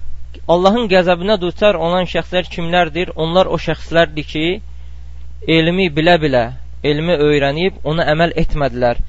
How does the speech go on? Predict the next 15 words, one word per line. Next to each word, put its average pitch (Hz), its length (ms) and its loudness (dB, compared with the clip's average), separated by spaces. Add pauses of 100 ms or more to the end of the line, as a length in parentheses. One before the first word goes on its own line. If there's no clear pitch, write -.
(300)
və 160 120 6 (200)
haqdan 170 400 0
azanlar 143 520 2
da 131 80 0
kimdir? 147 480 -2 (220)
Haqdan 165 420 0
azanlar 156 540 2
da 151 80 2
o 151 100 0
şəxslərdir 147 640 0
ki, 160 180 -2 (1500)
bilməyə-bilməyə 147 1000 0 (400)
əməl 143 300 2
etdilər. 117 400 -4 (1000)
Və 185 220 4